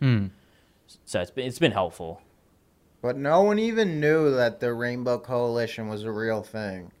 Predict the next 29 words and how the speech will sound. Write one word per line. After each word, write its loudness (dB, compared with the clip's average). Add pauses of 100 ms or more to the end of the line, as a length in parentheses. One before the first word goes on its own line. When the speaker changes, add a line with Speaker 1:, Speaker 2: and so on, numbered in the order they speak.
(300)
Speaker 3:
until -6
Fred 0
Hampton -2 (420)
got 4
up 2
and -6
he, -6
I -4
think -4
it 0
was -6
during -6
a -6
speech -8
where -2
he -6
said, -2
like, -6
"Yes, -4 (400)
we -2
are 2
the -4
Rainbow -4
Coalition." -8 (560)
And -8
then -2
everyone 0
went 0
nuts. 6